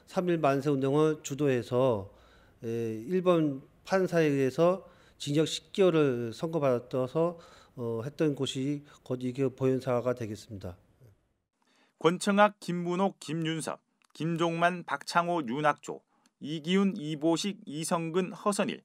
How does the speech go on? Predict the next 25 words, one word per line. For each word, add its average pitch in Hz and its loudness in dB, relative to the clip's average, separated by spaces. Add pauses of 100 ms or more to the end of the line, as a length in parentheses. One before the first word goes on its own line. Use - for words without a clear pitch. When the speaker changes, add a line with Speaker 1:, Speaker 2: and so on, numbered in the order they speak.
(640)
Speaker 2:
일제 208 0
판결문 208 2
기록으로 180 0
확인된 160 -2
학인 202 -2
스님 196 0
열 156 4
명의 165 0
속명입니다. 127 -4 (720)
이를 202 0
토대로 185 2
옥고를 196 0
치른 208 -2
학인 190 -2
스님 175 -6
가운데 160 4
세 175 -6
명은 165 -6 (420)
해방 196 6
이후 202 0
건국훈장 190 0
애족장을 180 0
출서받으며 147 0
공훈을 175 -2
인정받았습니다. 131 -2